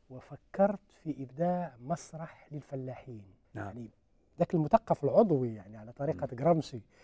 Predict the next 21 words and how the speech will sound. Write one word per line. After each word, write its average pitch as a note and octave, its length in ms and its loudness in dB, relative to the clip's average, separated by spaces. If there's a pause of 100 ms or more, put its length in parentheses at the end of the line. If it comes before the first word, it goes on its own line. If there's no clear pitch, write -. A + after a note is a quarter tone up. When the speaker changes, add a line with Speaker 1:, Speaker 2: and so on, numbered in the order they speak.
(760)
Speaker 1:
كيف C4+ 300 4
جاءك G3 640 6
هاد، E3 540 0 (440)
هاد، C#3+ 420 -6
هاد، D3 180 -6 (160)
هاد، C3+ 280 -4 (100)
هاد، C3 440 -6
يعني C3 300 -12
هاد C#3 200 -12 (140)
التحدي؟ C3+ 720 -4 (360)
كيف A3+ 380 2 (280)
سيطر A#3 480 4
عليك F3 600 2
هذا D3 200 0
التحدي E3+ 800 0 (760)
باش F3 420 4
ترجع G3 420 2 (540)
إلى G#3+ 380 4 (380)
بلدك E3+ 480 8
الأصلي G3 520 0 (400)
بمشروعك F#3 760 6